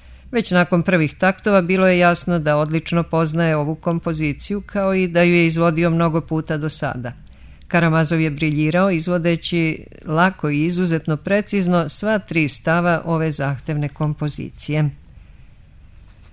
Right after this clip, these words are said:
Na poslednjem delu koncerta Nuria Rial se ponovo pojavila na sceni,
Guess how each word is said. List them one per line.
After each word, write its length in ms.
Na 100
poslednjem 580
delu 220
koncerta 640
Nuria 380
Rial 300
se 160
ponovo 420
pojavila 500
na 140
sceni, 460